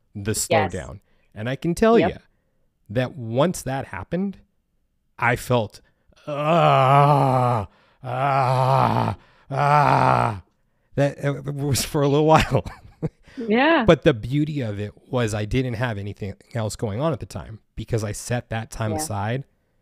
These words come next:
Speaker 1: to just, ah, ah.
Speaker 2: Exactly.
Speaker 1: Right. As we're recording this, what's today? August tenth of twenty twenty-two.
Speaker 2: Mm-hmm.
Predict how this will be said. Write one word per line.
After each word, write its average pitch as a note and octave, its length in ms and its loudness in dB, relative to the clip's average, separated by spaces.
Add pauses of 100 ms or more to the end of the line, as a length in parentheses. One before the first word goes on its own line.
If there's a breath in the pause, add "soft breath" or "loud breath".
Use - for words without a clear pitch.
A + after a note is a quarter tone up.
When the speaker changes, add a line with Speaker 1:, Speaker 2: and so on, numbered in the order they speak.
(280)
Speaker 1:
to B2+ 120 -6
just, A2+ 360 -8
ah, C#3+ 920 -2 (440 soft breath)
ah. C#3 2000 0 (580)
Speaker 2:
Exactly. A3 380 2 (140)
Speaker 1:
Right. D#3+ 120 -8 (120)
As D3+ 240 2
we're E3+ 80 4
recording C#3 500 0
this, A#2+ 340 -4 (440)
what's - 280 -8
today? - 420 -14 (260)
August G2 360 -6
tenth A#2 300 -4 (240)
of G#2+ 140 -8
twenty G#2+ 280 -6
twenty-two. G2+ 600 -2
Speaker 2:
Mm-hmm. G3+ 260 -4